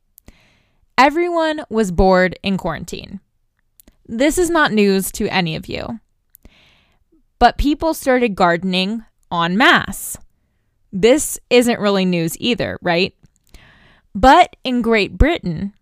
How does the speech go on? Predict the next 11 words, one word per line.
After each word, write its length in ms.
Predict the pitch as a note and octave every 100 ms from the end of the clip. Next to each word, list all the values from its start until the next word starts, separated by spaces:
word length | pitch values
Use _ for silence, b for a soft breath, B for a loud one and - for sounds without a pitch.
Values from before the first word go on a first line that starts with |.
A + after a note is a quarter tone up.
| _ _ _
that 420 | G3 G#3+ D4 C4
gardening 720 | B3 C#4 E4 B3+ F#3 D#3+ E3 G3+ _
led 260 | G3+ G#3+ G3
to 120 | A#3+
some 300 | - G3+ F3+
pretty 640 | - - B3+ C#4 D4 D4 -
insane 720 | A3 A3+ - - F#3 F3+ F3+ G3 _
discoveries. 1000 | - F3+ - E3+ D#3+ F#2+ G2 - - - - _ _ _ _ _ _ _ _ _ _ b b b b b
So 240 | - C4+
it 100 | D4
turns 400 | - D#4+ G#4+ G4+